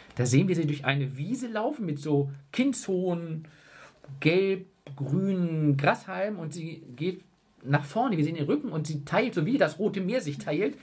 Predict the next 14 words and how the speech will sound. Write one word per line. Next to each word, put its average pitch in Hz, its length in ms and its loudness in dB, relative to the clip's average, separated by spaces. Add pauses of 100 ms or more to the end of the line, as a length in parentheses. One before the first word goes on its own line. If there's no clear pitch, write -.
(160)
so 185 160 0
teilt 214 360 -2
sie 185 360 -8 (320)
die 143 140 -2
Wiese 175 260 0
auf 156 120 -2
was 170 140 -2
Neues. - 260 -6
Also 156 160 2
die 175 220 -4
Bilder 214 300 0
sind 208 200 -4
sehr 214 160 -2
stimmungsvoll. 139 640 -4